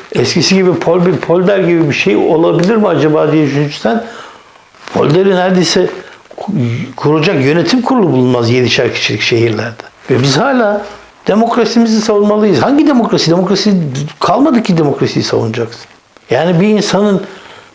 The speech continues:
en kötü işlemle eylemleri yapmış olsa bile te-, helikopterden atma gibi bir hakkın var mı senin? Ve ondan sonra sus pus nasıl oturabilirsin?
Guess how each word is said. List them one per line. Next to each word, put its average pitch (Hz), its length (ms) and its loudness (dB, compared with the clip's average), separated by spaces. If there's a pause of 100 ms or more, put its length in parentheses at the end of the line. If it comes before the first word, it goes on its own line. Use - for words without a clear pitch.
en 277 240 0
kötü 214 360 -2
işlemle 202 460 2
eylemleri 190 460 2
yapmış 185 380 0
olsa 185 240 0
bile 180 240 2
te-, 135 360 0
helikopterden 175 520 0
atma 175 320 -2
gibi 160 220 0
bir - 40 0
hakkın 147 380 -2
var 196 140 0
mı 302 120 2
senin? 151 260 -2 (460)
Ve - 40 2
ondan 175 280 2
sonra 202 240 0
sus - 340 -4
pus - 220 -2
nasıl 196 240 0
oturabilirsin? 143 680 -2